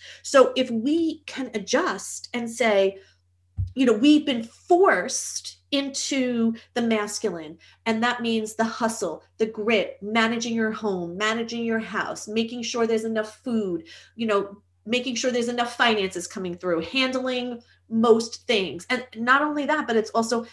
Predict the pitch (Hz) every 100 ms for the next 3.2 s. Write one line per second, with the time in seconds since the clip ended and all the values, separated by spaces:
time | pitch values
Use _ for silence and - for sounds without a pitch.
0 | _ 214 226 226 220 220 226 214 220 220
1 | 208 196 190 - - 208 - 220 220 233
2 | 240 - 247 226 226 208 208 196 220 208
3 | 214